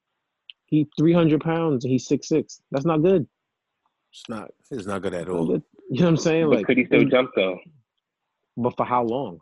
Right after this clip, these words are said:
Speaker 1: How
Speaker 2: Can
Speaker 1: long
Speaker 2: he
Speaker 1: can his
Speaker 2: still
Speaker 1: knees
Speaker 2: jump?
Speaker 1: But now, how long can his knees, for real, like, even if he could still jump, how long will his knees be able to, um, absorb three hundred pounds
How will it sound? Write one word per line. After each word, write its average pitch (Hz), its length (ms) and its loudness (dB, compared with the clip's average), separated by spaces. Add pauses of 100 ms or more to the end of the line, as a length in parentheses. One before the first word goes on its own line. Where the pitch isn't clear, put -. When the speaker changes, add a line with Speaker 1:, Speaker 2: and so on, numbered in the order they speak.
(140)
Speaker 1:
How - 120 -2
Speaker 2:
Can 139 80 0
Speaker 1:
long 135 140 -2
Speaker 2:
he 113 40 -4
Speaker 1:
can 120 100 -2
his 127 100 0
Speaker 2:
still 117 120 0
Speaker 1:
knees 120 260 0
Speaker 2:
jump? 90 380 -8 (140)
Speaker 1:
But 131 120 -2
now, 120 160 -4
how 123 160 0
long 143 240 -4
can 135 100 -4
his 131 140 -4
knees, 117 260 -2
for 165 180 -2
real, 110 120 -4
like, 92 160 -6
even 165 220 2
if 151 80 -2
he 139 100 -2
could 120 180 -2
still 110 160 -8
jump, 95 280 -10 (280)
how 151 180 0
long 123 460 -2 (480)
will 123 220 0
his 113 100 2
knees 113 300 -2
be 98 200 -2
able 95 200 -6
to, 98 160 -8
um, 85 340 -10 (200)
absorb 101 480 -6
three 110 160 -4
hundred 107 300 -6
pounds 107 300 -10